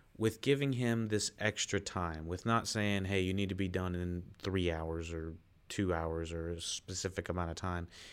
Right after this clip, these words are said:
it allows him to have way more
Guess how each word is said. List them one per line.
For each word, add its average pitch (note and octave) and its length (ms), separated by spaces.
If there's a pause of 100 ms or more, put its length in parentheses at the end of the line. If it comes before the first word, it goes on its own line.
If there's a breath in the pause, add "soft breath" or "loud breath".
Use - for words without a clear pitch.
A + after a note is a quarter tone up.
(120)
it G#2+ 140
allows G2+ 460
him F2+ 280 (300 loud breath)
to F#2+ 80
have F#2 520 (400 loud breath)
way G#2+ 460
more G2 520